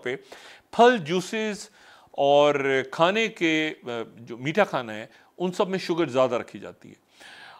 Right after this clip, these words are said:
और अगर एक ख़ास अंदाज में इन कैन फूड्स, अ, की प्रोसेसिंग और स्टोरेज ना हो, तो एक बैक्टीरिया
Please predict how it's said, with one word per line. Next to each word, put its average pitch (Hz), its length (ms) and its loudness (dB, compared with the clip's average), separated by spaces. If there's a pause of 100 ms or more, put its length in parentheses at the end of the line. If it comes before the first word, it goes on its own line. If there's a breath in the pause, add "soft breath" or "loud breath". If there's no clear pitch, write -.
(100)
और 240 200 10
अगर 277 200 8
एक 247 60 6
ख़ास 240 300 8
अंदाज 180 340 6
में 127 240 -8
इन 180 200 -6
कैन 196 540 -2
फूड्स, 190 840 -10
अ, - 120 -20
की 147 580 -6
प्रोसेसिंग 165 840 -4
और 135 160 -4
स्टोरेज 156 600 -4
ना 117 140 -4
हो, 117 380 -4 (520 soft breath)
तो 226 120 -2
एक 254 320 -6
बैक्टीरिया 151 720 -2